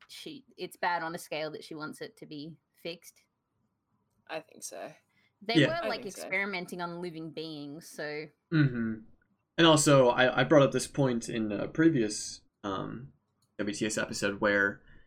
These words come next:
Speaker 3: you know, the Wild Mother and nature is all about the natural order of things, and this
Speaker 2: Mm.
Speaker 3: Somnovum, this entity, is the complete opposite, polar opposite to the natural world.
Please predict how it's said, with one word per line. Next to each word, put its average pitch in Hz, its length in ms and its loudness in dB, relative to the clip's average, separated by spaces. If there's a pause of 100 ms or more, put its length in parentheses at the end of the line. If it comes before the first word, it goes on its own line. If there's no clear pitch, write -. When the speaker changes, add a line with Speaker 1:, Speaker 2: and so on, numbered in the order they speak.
(140)
Speaker 3:
you 185 80 2
know, 156 60 8
the 135 80 4
Wild 131 280 8
Mother 127 300 6
and 113 80 2
nature 120 300 0
is 113 100 0
all 117 140 2
about 110 380 0
the 110 180 -2
natural 123 540 2
order 113 280 2
of - 100 -6
things, - 640 -8 (140)
and 101 380 -2
this 101 260 -2 (140)
Speaker 2:
Mm. 98 180 -4
Speaker 3:
Somnovum, 104 360 0
this 101 160 -6
entity, 113 420 -2
is - 380 -4 (1040)
the 127 80 4
complete 131 600 0 (340)
opposite, 131 640 0
polar 160 480 8
opposite 110 560 -4
to 98 440 -2 (160)
the 98 80 -6
natural 101 460 -2
world. 98 440 -4